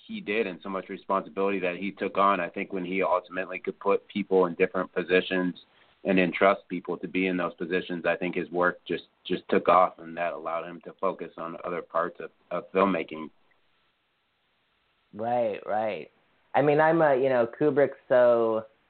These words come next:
Speaker 2: I mean, I, I got to see Clockwork Orange out in Roseville on a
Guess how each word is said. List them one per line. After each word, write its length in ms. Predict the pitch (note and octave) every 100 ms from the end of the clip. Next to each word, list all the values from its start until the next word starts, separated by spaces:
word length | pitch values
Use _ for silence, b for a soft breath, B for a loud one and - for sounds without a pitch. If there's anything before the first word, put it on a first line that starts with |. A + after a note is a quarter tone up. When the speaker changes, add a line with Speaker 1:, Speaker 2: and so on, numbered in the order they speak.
| _ _ _ _ _ -
Speaker 2:
I 60 |
mean, 180 | A2+ A#2
I, 180 | A#2 A2+ -
I 100 | A#2
got 200 | C3 -
to 80 | A2
see 180 | B2+ A2+
Clockwork 540 | - B2 A#2+ - A2+ -
Orange 380 | A2+ A2+ A2+
out 200 | A#2 G#2+
in 120 | F#2+ G#2
Roseville 680 | G#2+ G#2+ A2 G2+ G2+ G#2 G2+
on 160 | G2+
a 100 | G2